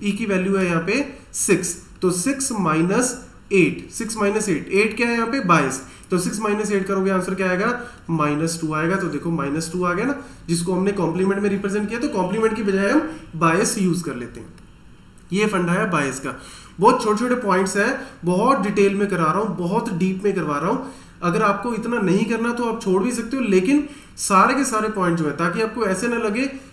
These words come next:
कि कोई इतना सा point भी आपका रह नहीं गया, ठीक है ना? ये आपको जो है वो feeling जो है ऐसे ना आए कि कोई point आपका रह गया। अब हम बात करते हैं implicit की। Implicit के case में मैं आपको देखो ये example के तौर पे लेके चलता हूँ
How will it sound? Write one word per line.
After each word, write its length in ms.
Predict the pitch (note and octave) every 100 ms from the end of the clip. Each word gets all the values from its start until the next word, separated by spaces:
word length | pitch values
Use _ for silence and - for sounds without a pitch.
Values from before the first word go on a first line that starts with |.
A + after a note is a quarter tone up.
| -
कि 80 | B3
कोई 280 | - A#3+ C#4
इतना 380 | B3+ A3 B3 C4+
सा 200 | C4+ C4
point 280 | G#3+ G3 F#3
भी 120 | G3+
आपका 280 | F#3 - F3 A#3 - - - F3
रह 440 | E3+ F3+ G3 C4 - - F#3
नहीं 300 | F#3 F3 C#3
गया, 160 | A2+ A2 -
ठीक 160 | E3+
है 100 | G#3+
ना? 160 | B3+ D4
ये 100 | G3+
आपको 300 | F#3+ F3+ F#3
जो 140 | G3+ G3
है 100 | F#3
वो 200 | A3+ C#4+ - - - -
feeling 320 | G3+ G3 G3+
जो 120 | G3
है 80 | F#3+
ऐसे 220 | F3+ F3
ना 100 | G3+
आए 120 | G3 G3+
कि 100 | A3
कोई 200 | F#3+ F#3+
point 240 | F3+ E3+
आपका 260 | E3 D3+ G3
रह 180 | F#3 C#3+
गया। 160 | C3 A#2+ - - -
अब 120 | B3+
हम 120 | C4+
बात 260 | G#3+ G#3 A3
करते 200 | G#3+ C4+
हैं 80 |
implicit 520 | A#3+ G3+ G3+ E3+ E3 -
की। 180 | C#3 B2+ - - - A#3+
Implicit 480 | C4 D4 C#4+ C#4+
के 80 | D4
case 280 | C#4 G#3+ G#3
में 400 | G#3 G3 A#3+ - -
मैं 80 | G3+
आपको 220 | G3 G3
देखो 180 | G3 F3
ये 240 | E3+ F3+ G3+
example 460 | E3+ D#3+ E3 F#3+
के 80 | F#3+
तौर 200 | F3+ D#3
पे 120 | -
लेके 200 | D3+ C#3
चलता 280 | C3 A2+ A2
हूँ 100 | -